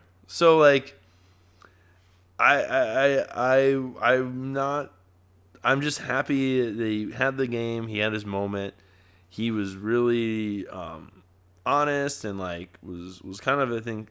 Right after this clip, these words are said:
taken aback, but he was, just seemed super happy to be back and is, um, it's, it's kind of, for me at least, I'm, I was rubbing my hands and Birdman style, and just like, "And so it begins." Like, I just,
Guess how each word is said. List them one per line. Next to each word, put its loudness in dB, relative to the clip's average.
taken -4
aback, -2
but -10
he -4
was, -4
just -6
seemed -4
super -2
happy -2
to -12
be -6
back -4
and -8
is, -10
um, -12
it's, -6
it's -8
kind 4
of, 0
for -2
me -2
at 0
least, 4
I'm, 10
I 8
was 2
rubbing 0
my -2
hands -4
and -6
Birdman 0
style, 0
and -4
just -6
like, -8
"And -8
so 6
it 2
begins." 0
Like, -4
I 4
just, 2